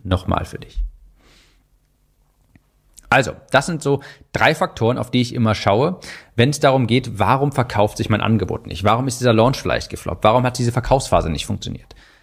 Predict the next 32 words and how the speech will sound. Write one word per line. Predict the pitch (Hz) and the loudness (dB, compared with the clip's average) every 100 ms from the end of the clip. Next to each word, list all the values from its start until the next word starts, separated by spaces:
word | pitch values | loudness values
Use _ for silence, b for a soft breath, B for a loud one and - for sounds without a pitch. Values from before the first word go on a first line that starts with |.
| b b | b b
Wertkommunikation. | 98 147 185 - 98 87 82 - - - - - | 2 4 2 -4 -4 -4 -8 -12 -14 -16 -18 -4
Hast | - 160 - - | 0 0 0 -2
du | 143 | 0
den | 143 120 | 2 2
Wert | 104 147 160 | 4 4 4
deines | 104 95 | 2 2
Angebotes | - 104 101 98 107 107 - | 2 4 4 4 4 2 0
über | 143 131 | 2 2
die | 123 123 123 | 2 -2 -2
richtigen | 117 151 160 - 139 135 - | 0 2 2 0 2 2 4
Texte | 165 165 - 95 | 0 0 -2 0
deutlich | - 110 117 85 - | 4 4 4 -4 -6
gemacht? | 90 - - 135 | -6 -6 0 0
Hast | 139 | 2
du | 139 | -2
Kaufinteresse | - 156 175 120 - 98 - | 0 0 0 -2 -4 -10 -10
geweckt, | - - - | -10 -10 -2
Verlangen | - 127 160 180 135 | 2 4 2 0 -4
geweckt? | - - - | -6 -8 -6
Hast | 131 | -4
du | 147 | -4
kommuniziert, | - 160 160 156 156 - 202 196 B B B | 0 0 2 0 0 4 2 2 B B B
inwiefern | - 139 156 156 - 123 139 | 4 4 4 0 2 4 4
sich | 131 | 2
das | 135 117 - | 2 2 4
Leben | 110 151 147 139 | 6 8 8 6
der | 120 | 4
Zielgruppe | - 139 135 120 131 120 | 6 6 6 6 6 4
verbessert, | - 120 - 131 - 131 107 | 4 2 4 0 2 0 2
wenn | 107 107 | 2 2
sie | 107 101 | 2 -2
investieren? | 101 95 - - 92 | -2 -2 -4 -6 -10